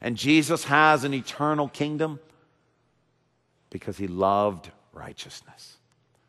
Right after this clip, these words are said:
And those who love righteousness and hate wickedness experience the same joy that Jesus does. Third thing we learn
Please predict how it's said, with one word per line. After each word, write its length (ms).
And 140
those 200
who 80
love 280
righteousness 800
and 100
hate 280
wickedness 680
experience 600
the 100
same 340
joy 280
that 160
Jesus 340
does. 140
Third 220
thing 200
we 120
learn 380